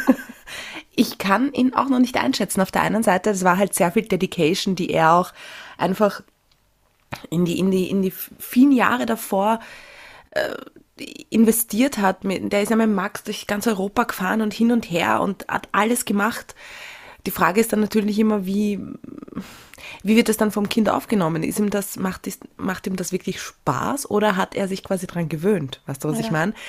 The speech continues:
Speaker 1: Das ist so schwierig. Ähm, aber ich, ich hoffe, er freut sich wirklich und,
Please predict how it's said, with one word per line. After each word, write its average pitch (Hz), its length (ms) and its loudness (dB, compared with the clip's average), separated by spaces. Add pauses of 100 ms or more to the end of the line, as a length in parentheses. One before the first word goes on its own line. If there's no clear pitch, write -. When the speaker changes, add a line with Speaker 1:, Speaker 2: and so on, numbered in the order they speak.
(120)
Speaker 1:
Das 156 140 0
ist 185 180 0
so 208 180 0
schwierig. 185 960 -2 (500)
Ähm, 185 680 0 (640)
aber - 260 2
ich, - 160 -8 (400)
ich - 300 -10 (340)
hoffe, 214 320 0
er 190 280 -2
freut 175 360 0
sich - 200 -8
wirklich 190 680 -2
und, 160 360 -8